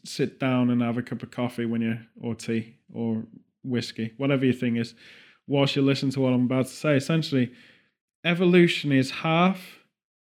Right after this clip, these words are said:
humanity reaching all knowledge of limitation, which means consciousness has to evolve beyond that.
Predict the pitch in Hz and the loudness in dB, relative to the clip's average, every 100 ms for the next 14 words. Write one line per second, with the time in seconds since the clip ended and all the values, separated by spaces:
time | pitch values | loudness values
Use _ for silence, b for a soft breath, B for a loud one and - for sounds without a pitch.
0 | _ - 170 156 160 156 151 - 143 139 | _ -2 2 4 4 4 2 2 4 4
1 | - - 143 135 151 - - 147 139 127 | 0 -6 0 4 4 2 0 2 2 0
2 | - _ _ 165 156 151 147 143 143 131 | -6 _ _ 2 4 6 6 4 4 2
3 | 131 127 127 123 - 147 143 131 120 110 | 2 2 2 2 0 0 0 0 -2 0
4 | 135 127 - - 151 135 139 123 135 123 | 0 0 -2 -4 -2 -2 -4 -6 -4 -6
5 | - - 135 139 - - 135 120 131 123 | -6 -8 -6 -6 -8 -2 0 0 2 2
6 | 117 - 123 127 147 110 92 - | 0 0 0 2 0 0 -4 -8